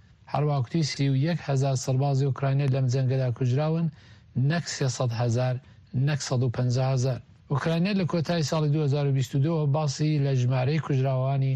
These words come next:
خۆی نەکردووە. دوایین جار لە کۆتای ساڵی دوهزار و بیست و دوودا یاریدەدەری سەرۆکایەتی ئۆکراینە میخایلۆ پۆدۆلیاک گوتی لە سەرەتای دەستپێکردنی جەنگەوە سێزدە هەزار سەربازی ئۆکراینە کوژراون. رووسیا ژمارەی سەربازە کوژراوەکانی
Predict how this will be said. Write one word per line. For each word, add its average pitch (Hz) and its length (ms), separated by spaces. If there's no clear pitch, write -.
خۆی 143 220
نەکردووە. 160 440
دوایین 147 300
جار 175 220
لە 160 120
کۆتای 156 380
ساڵی 156 260
دوهزار 143 320
و 139 120
بیست 131 180
و - 140
دوودا 151 260
یاریدەدەری 139 720
سەرۆکایەتی 139 640
ئۆکراینە 135 500
میخایلۆ 156 580
پۆدۆلیاک 127 600
گوتی 190 360
لە 165 120
سەرەتای 160 380
دەستپێکردنی 143 640
جەنگەوە 156 380
سێزدە 139 380
هەزار 139 300
سەربازی 131 400
ئۆکراینە 127 420
کوژراون. 135 460
رووسیا 165 420
ژمارەی 127 460
سەربازە 123 460
کوژراوەکانی 127 720